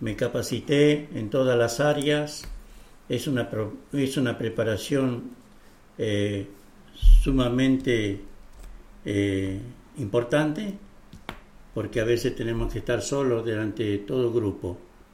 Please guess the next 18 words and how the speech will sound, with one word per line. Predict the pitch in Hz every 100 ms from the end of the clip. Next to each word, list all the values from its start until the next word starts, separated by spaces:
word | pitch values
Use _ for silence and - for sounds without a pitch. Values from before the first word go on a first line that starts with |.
| - - - - - - -
Y | 117 113
esto | 139 143
me | 143
sirvió | 123 - 127 143 147 156 160 - - - - - - - - - - - -
cuando | 120 110 113 107 104 101 101 101 -
estuve | - 110 - 143 147 139 156 143
en | 117
la | 113
guerra. | 123 139 110 117 147 - - - - - - -
Gracias | 113 131 - 135
a |
Dios | 135 147 151
que | 156 120
fui | - 123
convocado | - 120 120 120 143 139 143 -
y | 113
tuve | 131 127 127
u-, | 117 120 -